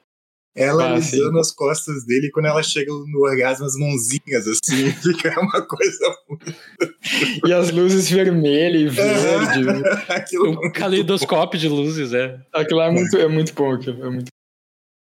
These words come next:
Speaker 3: E aquela cena que ele entra no bar e tem o plano que é o ponto de vista do chefe.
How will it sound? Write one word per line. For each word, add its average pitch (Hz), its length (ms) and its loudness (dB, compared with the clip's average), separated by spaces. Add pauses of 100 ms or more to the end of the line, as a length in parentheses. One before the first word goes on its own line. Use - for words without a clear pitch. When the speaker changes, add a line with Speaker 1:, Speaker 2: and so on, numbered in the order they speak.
(680)
Speaker 3:
E 131 60 0
aquela 185 220 0
cena 185 180 0
que 180 100 -4
ele 156 100 0
entra 165 180 0
no 160 120 0
bar 123 340 0
e 120 60 -6
tem 123 300 0
o 120 80 -4
plano 127 280 0
que 131 100 -2
é - 20 4
o 120 80 0
ponto 139 240 -4
de 147 100 -2
vista 139 220 -4
do 131 100 -6
chefe. 127 480 -6